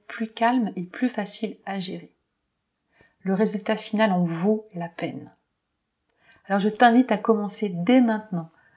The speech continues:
en désencombrant, en organisant et en automatisant ton environnement pour profiter des avantages d'une vie plus simple et plus agréable. Alors peut-être que ça te semble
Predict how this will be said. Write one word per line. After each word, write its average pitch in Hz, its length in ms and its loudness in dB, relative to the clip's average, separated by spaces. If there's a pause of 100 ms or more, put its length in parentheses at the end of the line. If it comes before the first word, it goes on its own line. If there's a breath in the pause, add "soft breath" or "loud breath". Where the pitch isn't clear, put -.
(420 soft breath)
en 262 140 8
désencombrant, 214 800 -2 (200)
en 240 200 4
organisant 214 760 2
et 190 100 -10
en 185 140 -6
automatisant 202 680 -6
ton 190 180 -4
environnement 175 640 -6 (160)
pour - 120 -18
profiter 233 640 -2
des 190 220 0
avantages 196 540 -4
d'une 180 240 -4
vie 185 280 -6
plus - 220 -14
simple - 520 -12 (100)
et 202 120 -6
plus 196 340 -12
agréable. 156 600 -12 (1800)
Alors 190 120 -10
peut-être 254 280 4
que 247 60 2
ça 208 140 0
te 202 120 -2
semble 208 320 -2